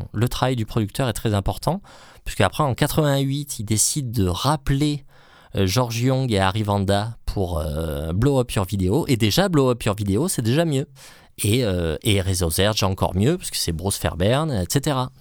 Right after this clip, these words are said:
Donc, euh, là, de nouveau, ils travaillent avec un producteur, et de nouveau, ils font des albums, euh, des albums pas mal.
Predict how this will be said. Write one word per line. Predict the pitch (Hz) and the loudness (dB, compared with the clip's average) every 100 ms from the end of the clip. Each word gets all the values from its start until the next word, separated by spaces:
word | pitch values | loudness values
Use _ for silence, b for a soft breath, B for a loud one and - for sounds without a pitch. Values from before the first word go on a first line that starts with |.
| - | -8
Donc, | 92 87 - | -6 -6 -4
euh, | 85 | -2
là, | 104 131 131 | -2 -2 -4
de | 101 127 | 0 2
nouveau, | 131 120 139 160 | 2 2 2 0
ils | |
travaillent | - 113 113 | 0 2 2
avec | 101 | 0
un | 101 | -2
producteur, | 92 95 85 - 143 143 | -4 -6 -6 -2 0 0
et | |
de | 98 110 | 0 2
nouveau, | 110 107 123 151 | 2 2 0 0
ils | 123 | -4
font | 95 | -6
des | 85 | -4
albums, | 85 98 131 | -4 -4 -4
euh, | 110 95 - | -4 -8 -8
des | - 87 | -6 -4
albums | 87 113 131 | -2 -2 0
pas | 139 | -2
mal. | 135 | -2